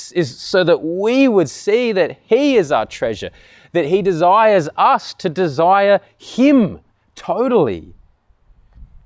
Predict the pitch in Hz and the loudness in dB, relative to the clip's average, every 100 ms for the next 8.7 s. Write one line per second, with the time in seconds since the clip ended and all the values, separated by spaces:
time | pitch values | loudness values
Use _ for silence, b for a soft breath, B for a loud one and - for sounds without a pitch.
0 | _ _ _ 135 175 120 175 185 185 160 | _ _ _ -6 -4 -2 -2 -2 -4 -4
1 | - 143 127 131 131 127 - 135 175 233 | -6 -8 -6 -4 -4 -6 -6 -2 -2 -4
2 | - 117 113 117 127 143 151 - - 175 | -6 -4 -4 -4 -6 -6 -6 -10 -6 -4
3 | 196 139 120 - 131 120 160 131 113 123 | -4 -6 -10 -10 -8 -6 -4 -4 -4 -8
4 | 123 135 127 127 - 151 151 143 - 120 | -6 -6 -8 -10 -14 -12 -12 -14 -18 -20
5 | - 139 101 80 _ _ _ _ _ _ | -14 -14 -14 -20 _ _ _ _ _ _
6 | _ 120 165 - 151 - 147 - - 120 | _ -10 -10 -10 -14 -12 -14 -12 -8 -6
7 | 104 110 95 120 135 _ 101 95 87 110 | -6 -6 -6 -6 -6 _ -12 -10 -10 -10
8 | 110 - 113 127 113 101 | -10 -10 -8 -6 -6 -8